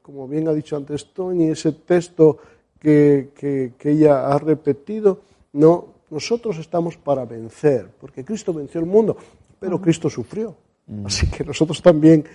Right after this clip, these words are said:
Speaker 1: vamos a sufrir, pero es en el poder y en la bendición de los cielos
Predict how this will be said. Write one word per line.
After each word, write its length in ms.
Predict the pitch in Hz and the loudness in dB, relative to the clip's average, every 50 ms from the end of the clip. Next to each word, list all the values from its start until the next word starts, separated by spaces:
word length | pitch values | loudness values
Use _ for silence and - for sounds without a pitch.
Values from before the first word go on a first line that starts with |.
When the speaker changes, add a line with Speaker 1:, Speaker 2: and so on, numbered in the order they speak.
| - - _ _ - | -20 -20 _ _ -2
Speaker 1:
vamos 380 | 147 156 156 - 185 156 - | 0 0 0 0 -2 -4 -2
a 100 | 147 135 | -2 0
sufrir, 680 | - - - 131 123 - _ - 190 269 285 247 170 - _ _ _ _ _ _ _ _ | -2 -4 -6 -8 -8 -10 _ -6 -4 -4 -4 -4 -6 -12 _ _ _ _ _ _ _ _
pero 140 | - 135 143 | -4 -2 2
es 100 | 139 208 | 4 4
en 140 | 196 185 175 | 6 6 4
el 140 | 156 143 135 | 0 -2 -6
poder 760 | - _ - 117 107 110 117 123 147 165 185 214 240 247 240 | -12 _ -20 -20 -18 -16 -6 -2 0 2 4 4 4 4 4
y 80 | 254 214 | 4 4
en 100 | 175 151 | 4 4
la 80 | 143 | 4
bendición 460 | 135 131 127 120 120 113 - 165 175 190 | 2 0 -2 -6 -8 -6 -4 -2 0 2
de 80 | 208 180 | 2 2
los 160 | 147 - - | 0 0 -4
cielos 560 | _ - 214 208 180 147 139 135 131 - | _ 0 2 2 4 4 2 -4 -6 -10